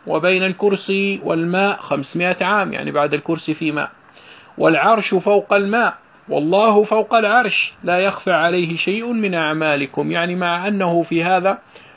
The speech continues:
العلو تبارك وتعالى إلا أنه لا يخفى ع-، عليه شيء. أخرجه ابن مهدي عن حماد بن سلمة عن عاصم عن زر عن عبد الله، ورواه بنحوه المسعودي عن عاصم عن أبي وائل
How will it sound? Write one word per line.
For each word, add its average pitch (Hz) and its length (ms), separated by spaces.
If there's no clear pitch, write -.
العلو 160 460
تبارك 170 480
وتعالى 170 560
إلا 190 220
أنه 175 260
لا 160 80
يخفى 170 320
ع-، 151 360
عليه 160 480
شيء. 175 680
أخرجه 180 400
ابن 165 160
مهدي 156 640
عن 151 220
حماد 170 460
بن 165 200
سلمة 160 400
عن 143 160
عاصم 165 500
عن 151 180
زر 208 220
عن 202 160
عبد 165 240
الله، 151 320
ورواه 170 520
بنحوه 170 460
المسعودي 160 800
عن 170 160
عاصم 165 440
عن 151 140
أبي 160 240
وائل 220 400